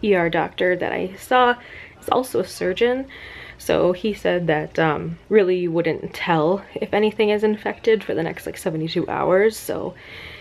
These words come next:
he's like, "Just keep an eye on it," and, um, he got it, he got it fixed back up, so that's good. I'm, like, out of breath by just, like, <laughs> walking upstairs.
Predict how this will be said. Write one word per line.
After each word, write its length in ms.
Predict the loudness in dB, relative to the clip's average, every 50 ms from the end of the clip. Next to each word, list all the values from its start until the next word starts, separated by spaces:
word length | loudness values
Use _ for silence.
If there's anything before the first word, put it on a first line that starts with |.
| -20 -18 -10
he's 200 | -8 -6 -2 -2
like, 80 | -2 0
"Just 220 | 0 -2 -2 2
keep 180 | 4 4 4 4
an 80 | 0 -4 -2
eye 220 | -2 0 2 2
on 180 | 4 4 2 2
it," 240 | 2 0 0 -2 -2
and, 380 | -2 -2 -2 -2 -2 -4 -4 -6
um, 300 | -8 -10 -10 -10 -12 -12 -14 -16 -20 -18 -12 -6
he 100 | -6 -2
got 180 | -2 0 0
it, 160 | -2 -2 -6 -10 -20 -20 -20 -6
he 120 | 0 0 2
got 160 | 2 2 0
it 100 | -2 -8
fixed 280 | -10 -10 -12 -10 -10 -10
back 220 | -10 -10 -8 -10
up, 180 | -14 -16 -16 -16
so 320 | -10 -8 -8 -8 -8 -10 -12 -16 -20 -20 -20 -18 -18 -18 -18 -18 -18 -18 -20 -14 -6 -6
that's 260 | -6 -6 -6 -8 -10
good. 280 | -8 -6 -6 -6 -6 -8 -10 -16 -18 -20 -18 -14 -12
I'm, 120 | -10 -8
like, 160 | -8 -8 -8 -10
out 160 | -10 -10 -10
of 160 | -14 -8 -2
breath 300 | 0 0 0 0 -4 -6 -4
by 120 | -2 -2
just, 220 | -2 -2 -4 -8
like, 220 | -6 -8 -6 -6 -6
<laughs> 0 |
walking 320 | -6 -6 -4 -4 -2 -2
upstairs. 1080 | -4 -6 -8 -16 -16 -14 -14 -12 -6 -6 -6 -6 -6 -12 -12 -12 -14 -20 -20 -20 -20